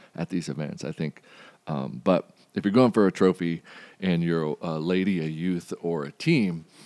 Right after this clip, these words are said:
then in order to get one, you gotta win it. So you got much more probability if you go to the other divisions. But otherwise, like, in terms of skill, the skill communication and relay, and it's fun to hang out with somebody for the day,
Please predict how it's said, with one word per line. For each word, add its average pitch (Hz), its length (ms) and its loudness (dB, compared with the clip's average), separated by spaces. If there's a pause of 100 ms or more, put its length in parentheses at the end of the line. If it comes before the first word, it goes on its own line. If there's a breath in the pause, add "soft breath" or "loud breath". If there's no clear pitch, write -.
(200 loud breath)
then 95 260 2
in 90 80 0
order 104 220 6
to 92 60 -2
get 95 200 0
one, 87 160 2
you 85 120 0
gotta 82 200 0
win 78 240 0
it. 58 160 -10 (840)
So 92 100 -8
you 90 140 -2
got 92 220 -2
much 95 260 -4
more 82 460 -2 (320 loud breath)
probability 90 880 6 (240 loud breath)
if 90 160 -4
you 92 80 -2
go 90 160 0
to 85 40 -2
the 85 200 -4
other 80 160 -6
divisions. 76 560 -10
But 87 340 -6
otherwise, 85 580 0
like, 76 240 -6
in 82 120 -6
terms 107 240 0
of 87 100 -6
skill, 95 500 0 (380 loud breath)
the 87 300 -4
skill 113 320 4
communication 95 680 4
and 78 140 2
relay, 90 360 0
and 190 120 6
it's - 80 2
fun 117 180 4
to 92 60 6
hang 90 220 2
out 85 160 0
with 78 80 -6
somebody 78 320 -4
for 80 160 -8
the 76 100 -6
day, 78 360 -8